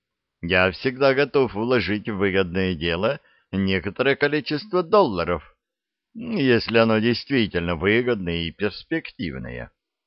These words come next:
«Капитан, я не уполномочен отвечать на такие вопросы», заявил полковник Мейз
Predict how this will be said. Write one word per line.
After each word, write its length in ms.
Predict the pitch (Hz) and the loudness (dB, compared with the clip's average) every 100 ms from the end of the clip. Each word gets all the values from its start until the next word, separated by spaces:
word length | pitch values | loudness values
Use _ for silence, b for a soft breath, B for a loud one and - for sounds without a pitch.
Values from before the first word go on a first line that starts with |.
| _ _ _ _ _ _ _ _ _ _ _ _ _ _ | _ _ _ _ _ _ _ _ _ _ _ _ _ _
«Капитан, 800 | 73 76 95 92 90 67 58 55 _ _ _ - | -4 -2 -2 -2 0 -2 -4 -12 _ _ _ -2
я 200 | 120 170 | 2 2
не 180 | 180 190 | 2 0
уполномочен 960 | 185 - 170 180 143 113 123 151 165 | 2 4 4 6 4 4 2 -2 -4
отвечать 500 | 156 127 110 92 78 | -4 -2 -2 -2 -4
на 180 | 76 82 | -4 -4
такие 320 | 107 98 113 | -4 2 4
вопросы», 800 | 117 107 110 82 58 - 62 - _ _ _ _ _ 90 | 4 2 0 -2 -6 -10 -18 -18 _ _ _ _ _ -6
заявил 480 | 85 107 101 113 | 2 4 4 2
полковник 580 | 107 104 101 98 85 78 | 2 0 2 -2 -2 -6
Мейз 400 | 85 120 139 98 | 0 2 2 0